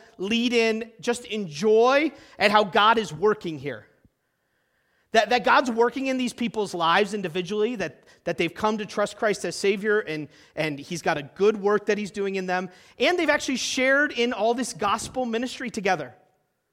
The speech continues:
Paul has amazing thoughts. It just brings him joy. We, if you read on through the book, you see that these are people who gave again and again to see the gospel advance.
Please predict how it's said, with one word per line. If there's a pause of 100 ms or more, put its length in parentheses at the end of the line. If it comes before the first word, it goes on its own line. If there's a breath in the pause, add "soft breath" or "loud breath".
(520)
Paul
has
amazing
thoughts.
It
just
brings
him
joy. (1900)
We,
if
you
read
on
through
the
book,
you
see
that
these
are
people
who
gave
again
and
again (340 soft breath)
to
see
the
gospel
advance.